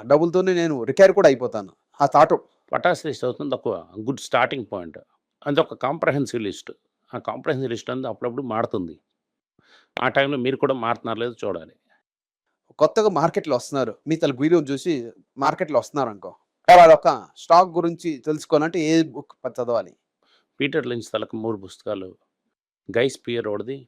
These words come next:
Speaker 2: పుస్తకం, ఇంటెలిజెంట్ ఇన్వెస్టర్ పడి చదివారంటే అంతా తెలిసిపోతుంది, తెలుస్తుంది.
Speaker 1: ఓకే సార్, ర్యాపిడ్ ఫైర్ క్వశ్చన్స్‌కి వెళ్ళిపోతాం సార్. ఇప్పుడున్న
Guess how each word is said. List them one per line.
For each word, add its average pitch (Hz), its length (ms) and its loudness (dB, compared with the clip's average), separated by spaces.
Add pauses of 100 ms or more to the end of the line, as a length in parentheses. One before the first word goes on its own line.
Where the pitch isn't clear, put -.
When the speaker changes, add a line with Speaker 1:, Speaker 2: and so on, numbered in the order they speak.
(120)
Speaker 2:
పుస్తకం, 95 380 -12 (560)
ఇంటెలిజెంట్ 135 480 -4
ఇన్వెస్టర్ 104 340 -12
పడి 101 180 -10
చదివారంటే 110 500 -6 (180)
అంతా 98 220 -8 (220)
తెలిసిపోతుంది, 87 560 -16
తెలుస్తుంది. - 280 -12 (140)
Speaker 1:
ఓకే 180 180 0
సార్, - 180 -14 (100)
ర్యాపిడ్ 196 300 6
ఫైర్ 156 180 -2
క్వశ్చన్స్‌కి 147 340 -10
వెళ్ళిపోతాం 117 420 -8
సార్. 82 140 -20 (280)
ఇప్పుడున్న 190 320 0